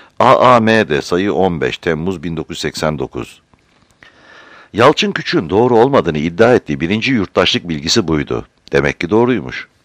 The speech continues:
Üç, Hareket Ordusu, bin dokuz yüz dokuz. Bu tek konuda Yalçın Küçük şu dört iddiada bulunuyor. Hepsini görelim.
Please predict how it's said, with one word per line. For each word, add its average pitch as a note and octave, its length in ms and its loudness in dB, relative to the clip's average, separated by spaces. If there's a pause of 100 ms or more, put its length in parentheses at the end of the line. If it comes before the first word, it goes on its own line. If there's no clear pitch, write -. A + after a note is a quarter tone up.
(680)
Üç, - 360 4
Hareket D#3+ 400 4
Ordusu, C#2 440 -2
bin A#2 140 0
dokuz A#2+ 200 0
yüz G#2 100 0
dokuz. - 420 -4 (840)
Bu D#3 220 0
tek A3 240 2
konuda F#2+ 320 2
Yalçın C3+ 360 4
Küçük - 260 -6
şu D#3+ 160 -2
dört F3 220 4
iddiada C2+ 500 0
bulunuyor. C2 320 -8
Hepsini G#2+ 380 2
görelim. B1+ 400 0